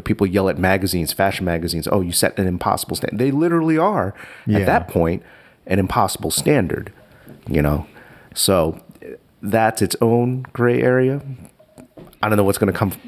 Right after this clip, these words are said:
Speaker 2: P-, it, it, it, it's very much tied into the same fundamental questions. You know, uh, tolerating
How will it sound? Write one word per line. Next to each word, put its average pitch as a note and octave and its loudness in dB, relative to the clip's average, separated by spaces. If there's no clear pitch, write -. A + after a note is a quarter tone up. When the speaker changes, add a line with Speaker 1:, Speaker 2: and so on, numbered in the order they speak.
Speaker 2:
P-, D#3+ 0
it, - -6
it, C3+ 2
it, C3+ 0
it's - -4
very C3 2
much A2 0
tied A2+ 2
into G2+ -2
the F#2+ -2
same G2 2
fundamental E2+ -2
questions. - -4
You G2 0
know, F#2 0
uh, F2+ 0
tolerating G#2+ 2